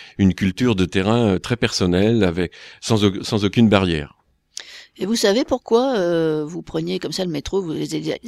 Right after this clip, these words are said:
Speaker 2: alliez si jeune visiter des expos plutôt que d'aller jouer au foot ou ?
Speaker 1: Euh, ça,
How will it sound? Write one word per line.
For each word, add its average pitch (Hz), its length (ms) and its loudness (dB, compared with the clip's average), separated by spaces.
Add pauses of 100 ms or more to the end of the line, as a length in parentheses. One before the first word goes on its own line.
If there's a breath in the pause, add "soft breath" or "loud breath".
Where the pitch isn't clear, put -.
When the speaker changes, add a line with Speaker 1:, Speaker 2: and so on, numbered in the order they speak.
Speaker 2:
alliez 185 220 0
si 214 240 -2
jeune 202 220 2
visiter 165 340 -6
des 165 180 -2
expos 196 360 2
plutôt - 260 -6
que 82 60 -6
d'aller 170 160 -6
jouer 175 160 -8
au - 60 -8
foot - 280 -14 (100)
ou ? 196 40 -20 (1500 loud breath)
Speaker 1:
Euh, 139 120 -2
ça, - 400 -2